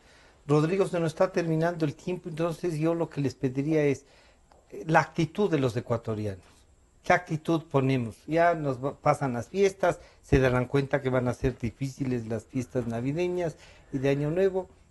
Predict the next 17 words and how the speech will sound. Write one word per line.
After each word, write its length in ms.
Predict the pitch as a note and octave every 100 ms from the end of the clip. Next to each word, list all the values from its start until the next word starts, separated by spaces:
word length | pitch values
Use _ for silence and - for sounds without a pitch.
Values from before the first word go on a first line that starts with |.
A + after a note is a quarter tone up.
| -
y 100 | D#3+
nos 160 | D3+ C#3+
vamos 240 | D#3+ D#3
a 40 | D3+
encontrar 460 | C#3+ C#3+ D#3 D#3+
con 200 | - D#3
un 100 | D3+
país 340 | - D#3 F3 E3
en 120 | C#3+
plena 300 | D3+ D#3 C#3
campaña. 580 | C#3 B2+ F3+ F#3+ F#3+ F#3 - _ _ _ _ C#3
Eh, 580 | C3 B2+ B2+ A#2+ - -
no 100 | C#3+
sé 180 | D3+ -
si 220 | - G#3
muchos 420 | D#3+ E3 F#3 D#3 -
salgan 460 | D3 D3 A#2 G#2